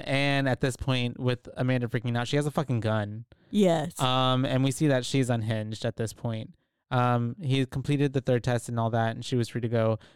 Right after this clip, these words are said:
Speaker 1: But Amanda is like, "Nah, you know what? We're not letting you go. And we're gonna wait for what's-his-face to come here and,
Speaker 2: Yeah.
Speaker 1: and walk up."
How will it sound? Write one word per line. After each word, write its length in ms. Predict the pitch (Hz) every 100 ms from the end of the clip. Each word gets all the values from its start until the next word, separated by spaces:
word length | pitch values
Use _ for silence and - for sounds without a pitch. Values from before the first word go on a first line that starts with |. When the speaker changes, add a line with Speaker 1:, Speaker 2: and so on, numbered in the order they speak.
| _
Speaker 1:
But 260 | 135 120 113
Amanda 360 | 120 117 117 147
is 160 | 156
like, 200 | 170 160 151
"Nah, 360 | 165 175 113
you 200 | 120 127
know 220 | 143 151
what? 440 | 147 151 190 190 - - _ _
We're 120 | 180 214
not 200 | 214 147
letting 260 | 139 139
you 120 | 135
go. 320 | 131 127 147 196 _ _
And 560 | - 139 143 143 147 143
we're 160 | 139 151
gonna 180 | 202 147
wait 240 | 135 135
for 800 | - 143 143 143 143 139 - - - -
what's-his-face 800 | 143 156 170 - 139 139 - -
to 440 | 139 131 131 127 -
come 240 | 147 151
here 320 | 151 117 110 170
and, 80 | 196
Speaker 2:
Yeah. 240 | 196 170 160 139
Speaker 1:
and 160 | 127
walk 220 | 131 131
up." 220 | 185 135